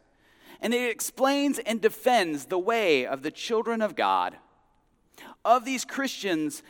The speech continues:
there is something extraordinary about their lives. They reside in their own nations, but as resident aliens. They participate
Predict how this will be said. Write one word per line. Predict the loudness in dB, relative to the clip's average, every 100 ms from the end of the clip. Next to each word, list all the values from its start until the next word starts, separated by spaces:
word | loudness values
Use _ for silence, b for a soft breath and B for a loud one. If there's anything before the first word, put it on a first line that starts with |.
| B B
there | 2
is | 4
something | 2 0 -2 -6
extraordinary | -6 -6 -8 -6 2 2 2 -2 2 4
about | 6 4
their | 2
lives. | 2 4 4 2 0 -6 -16 _ _ b b b 0
They | 2
reside | 0 4 8 8 8
in | 4
their | 0 0
own | 0 -2
nations, | -2 -4 -8 -10
but | -4 2
as | 4 4 0
resident | 0 0 0 -4 -6 -4
aliens. | -2 -2 -2 -4 -8 -14 -16 -20 _ b b b 2
They | 6 6 0
participate | -2 -2 0 -4 -4 -4 0 2 2 0